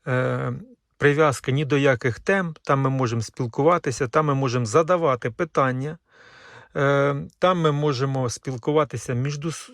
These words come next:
собою. Звичайно, там буде модерація. Чому ще спільнота, е, а не ще там щось? Наприклад, всі просять, багато просять Telegram-канал, щоб я створив якусь групу, там ще щось.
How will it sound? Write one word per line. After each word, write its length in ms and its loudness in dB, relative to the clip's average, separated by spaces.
собою. 580 0
Звичайно, 640 0
там 200 -2
буде 240 -2
модерація. 1000 -2
Чому 460 4
ще 380 0
спільнота, 840 -2
е, 80 -6
а 140 0
не 480 0
ще 400 -4
там 360 -2
щось? 640 -4
Наприклад, 760 -4
всі 240 -10
просять, 580 -6
багато 680 2
просять 460 -4
Telegram-канал, 880 0
щоб 220 -6
я 60 0
створив 360 -2
якусь 300 -6
групу, 440 -4
там 240 -6
ще 220 -4
щось. 200 -12